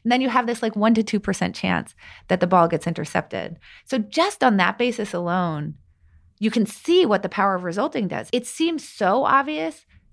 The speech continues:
that nobody even asked that question. Like, I challenge people to go, I mean, don't look at Nate Silver's site because you'll see some pretty good math there. But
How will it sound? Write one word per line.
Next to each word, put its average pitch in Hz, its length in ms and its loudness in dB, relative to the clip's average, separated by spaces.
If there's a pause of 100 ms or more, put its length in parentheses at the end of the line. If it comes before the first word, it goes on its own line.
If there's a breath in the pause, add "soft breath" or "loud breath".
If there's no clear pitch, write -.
that 214 180 0
nobody 226 520 4
even 190 200 -4
asked 185 240 -4
that 175 140 -4
question. - 520 -6 (220 loud breath)
Like, 226 140 0
I 233 80 4
challenge 269 480 0
people 208 180 -6
to 196 80 -6
go, 196 300 2
I - 40 -2
mean, 208 120 -2
don't 247 200 2
look 254 140 -2
at 180 300 0
Nate 196 320 0
Silver's 254 400 2
site 151 400 0
because 165 480 -8 (160)
you'll 190 180 0
see 185 140 -4
some 180 160 -2
pretty 180 180 -2
good 175 160 -2
math 202 320 4
there. - 260 -4 (320 loud breath)
But - 300 0